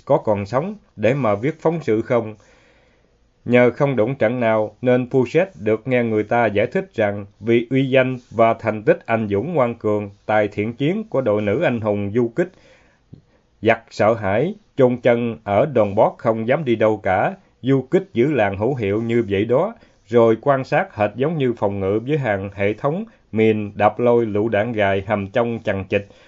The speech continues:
Puset lại càng tin hơn nữa. Quả là một vở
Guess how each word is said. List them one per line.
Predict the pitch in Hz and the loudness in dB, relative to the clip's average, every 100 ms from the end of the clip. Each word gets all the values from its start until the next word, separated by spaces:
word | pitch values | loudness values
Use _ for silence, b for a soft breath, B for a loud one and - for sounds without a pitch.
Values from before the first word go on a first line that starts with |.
| b | b
Puset | - 127 - 143 - | 0 2 2 0 -2
lại | 104 98 98 | -2 0 0
càng | 101 92 | -2 -4
tin | 95 117 | -4 -4
hơn | 104 107 101 | -4 -6 -4
nữa. | 90 131 208 _ _ _ _ _ _ _ _ _ _ _ _ b b b b b b | -2 -4 -4 _ _ _ _ _ _ _ _ _ _ _ _ b b b b b b
Quả | 110 165 | 4 6
là | 165 | 4
một | 113 110 | 2 0
vở | 107 | 2